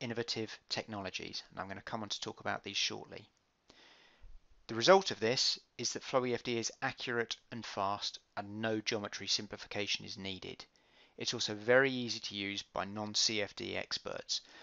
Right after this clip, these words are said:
So these are engineers who understand the physics of their problem but don't necessarily have prior C F D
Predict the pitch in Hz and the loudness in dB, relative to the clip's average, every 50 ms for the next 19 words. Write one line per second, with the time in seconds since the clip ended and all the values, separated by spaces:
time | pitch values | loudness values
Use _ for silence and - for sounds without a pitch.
0 | - - - - - - 110 117 120 123 113 117 120 113 110 110 107 - - - | -20 -18 -10 -8 -8 -6 -2 0 2 2 4 6 8 8 8 6 4 2 -2 -2
1 | 123 117 110 110 110 110 110 107 - - 113 107 104 104 - - 104 98 95 95 | 0 0 0 0 0 0 0 0 0 -2 -4 -2 0 2 2 2 2 -2 -4 -6
2 | - - - - 170 156 - 131 - - - 107 - 107 101 - - - 107 - | -8 -10 0 2 4 4 4 2 0 -2 -4 -2 0 0 0 0 -2 -4 -4 -4
3 | - 110 110 107 _ - - - - 113 110 110 113 117 120 113 - - - - | -4 -6 -8 -10 _ -18 -6 -2 -2 -2 0 -2 -4 -4 -2 0 2 2 4 4
4 | - 117 110 107 107 104 107 104 104 104 - - - _ - - 113 107 104 104 | 4 4 4 4 2 0 0 0 0 -2 -2 -4 -8 _ -2 2 4 4 4 4
5 | 104 104 - - - - - - 113 107 101 98 - - - 98 98 98 - | 2 0 -4 -8 -4 0 0 2 2 2 2 0 0 -2 -2 -2 -2 -4 -6